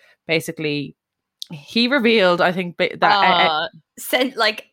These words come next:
Speaker 2: s-, it was, it was like watching a film. <laughs> Like, when
Speaker 1: just like,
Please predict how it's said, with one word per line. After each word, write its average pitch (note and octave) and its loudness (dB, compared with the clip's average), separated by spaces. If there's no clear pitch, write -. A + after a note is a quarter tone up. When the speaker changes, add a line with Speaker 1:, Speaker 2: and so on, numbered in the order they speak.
Speaker 2:
s-, - -18
it A3+ 0
was, A#3+ -2
it C4+ -2
was C4 -6
like D4+ 0
watching C4+ -2
a D#4 -4
film. F3+ -2
<laughs> - 0
Like, G#4 4
when E4+ -2
Speaker 1:
just F#4+ -12
like, E4 0